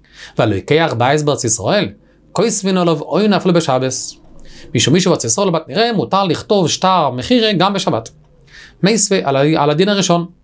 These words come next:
למדנו בברייתא, שער פורענות, המשחק של סבועס על הציבור, כגון חיכוך, חוגו והרבה שהוא מזיק לאנשים, זבוב שהוא מפריע לאנשים, צירו, שהיא עוקצת ויתוש,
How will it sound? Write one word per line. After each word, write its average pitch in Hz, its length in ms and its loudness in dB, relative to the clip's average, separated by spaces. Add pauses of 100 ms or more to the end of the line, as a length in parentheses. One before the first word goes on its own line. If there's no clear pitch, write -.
(120)
למדנו 165 240 0
בברייתא, 156 480 0
שער 170 260 0
פורענות, 160 440 0
המשחק 139 360 0
של 160 80 -6
סבועס 147 300 0
על 117 80 -2
הציבור, 139 440 0 (340)
כגון 175 260 4
חיכוך, - 680 -2 (320)
חוגו 170 520 2
והרבה 127 320 2
שהוא 180 180 2
מזיק 156 260 2
לאנשים, 147 560 0 (300)
זבוב 123 380 2
שהוא 185 120 0
מפריע 165 280 2
לאנשים, 147 420 0
צירו, 170 460 2
שהיא 120 160 -2
עוקצת 170 480 0
ויתוש, 127 600 0